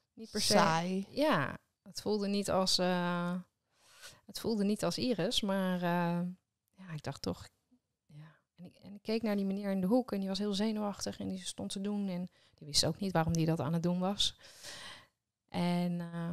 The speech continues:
Speaker 1: dus ik liep naar haar toe en toen zei ik, ik keek haar aan en toen zei ik, "Ah,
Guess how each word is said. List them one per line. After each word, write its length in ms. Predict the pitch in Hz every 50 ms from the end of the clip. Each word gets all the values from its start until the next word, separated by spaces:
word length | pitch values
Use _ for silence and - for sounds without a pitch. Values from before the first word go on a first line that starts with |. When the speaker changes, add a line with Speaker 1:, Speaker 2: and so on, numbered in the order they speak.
| 175 170 _
Speaker 1:
dus 180 | - 196 180
ik 80 | - -
liep 140 | 214 214 -
naar 160 | 202 185 175
haar 180 | 175 175 170 170
toe 320 | - 208 208 196 190 180
en 60 | 175
toen 140 | 170 - 180
zei 380 | 165 170 165 165 165 165 165 165
ik, 280 | 165 - - - - _ _ _
ik 100 | - -
keek 200 | - - 214 220
haar 140 | 208 202 180
aan 240 | - 170 175 175 175
en 120 | 175 170
toen 140 | - 175 170
zei 240 | 160 170 151 143 147
ik, 180 | 135 - - - _ _ _ _ _ _ _ _ _ 226 139 -
"Ah, 160 | - - -